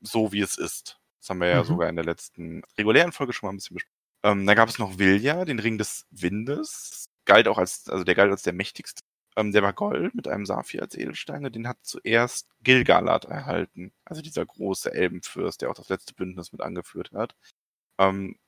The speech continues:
Speaker 1: Gil-galad hat auch den dritten <laughs> Elbenring erhalten. Der hat beide Ringe dann aber weitergegeben. Also diesen Ring, den Ring des Windes, hat er an Elrond gegeben,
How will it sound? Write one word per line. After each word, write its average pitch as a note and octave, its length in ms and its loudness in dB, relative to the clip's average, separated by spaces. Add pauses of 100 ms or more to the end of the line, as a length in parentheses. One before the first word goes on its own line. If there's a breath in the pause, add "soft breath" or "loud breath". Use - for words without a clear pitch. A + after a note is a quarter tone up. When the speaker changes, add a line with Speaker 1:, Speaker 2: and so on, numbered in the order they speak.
(260)
Speaker 1:
Gil-galad G#2+ 480 4
hat - 100 -6
auch - 80 -4
den - 160 -6
dritten D3 340 -4
<laughs> - 220 6
Elbenring F#2+ 320 0
erhalten. F2+ 640 2 (440)
Der A2+ 140 2
hat B2 160 0 (400)
beide B2 380 8
Ringe C3+ 240 0
dann C3 160 2
aber A#2 420 4
weitergegeben. G2+ 880 2
Also F2 160 -4
diesen B2+ 320 -10
Ring, D3 240 -4
den A2 100 -6
Ring G#2+ 140 -6
des G2 200 -10
Windes, C3+ 300 -6
hat - 120 -16
er G2+ 60 0
an F#2 100 -2
Elrond D#3+ 420 -2
gegeben, - 280 -12